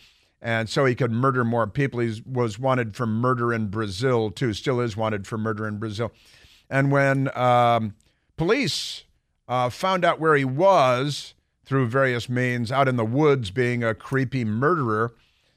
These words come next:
uh, and future, future Democrat voter, they went in with an armored vehicle.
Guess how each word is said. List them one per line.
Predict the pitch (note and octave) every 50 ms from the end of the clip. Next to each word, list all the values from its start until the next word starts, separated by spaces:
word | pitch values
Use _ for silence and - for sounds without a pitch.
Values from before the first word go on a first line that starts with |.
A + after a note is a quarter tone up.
| _ _ _ -
uh, | A2+ A#2 A2 G#2
and | C3+ C3 B2+ -
future, | - D#3 D3 - C3 B2 A#2 - B2+
future | - - D3+ C#3+ B2+ - B2+
Democrat | A#2+ B2+ B2 B2+ A2+ - B2+ A#2 A2 G#2
voter, | A#2+ C3 C3+ A#2+ G#2 - _ _ _ _ _ _ _ _ _ -
they | C3 C#3+ D#3+ D#3 D#3 D3+
went | D3+ C#3 D#3 F#3+ A#3+ A#3 F3 E3
in | G3+ A3 B3 A3+ F#3
with | D#3+ D3+ C#3+
an | D3 C#3+
armored | A#2+ E3+ G#3 A#3 A3+ G#3 F3 C#3
vehicle. | B2 B2 G3+ C4 C#4 F#3 - - G#2+ D2+ -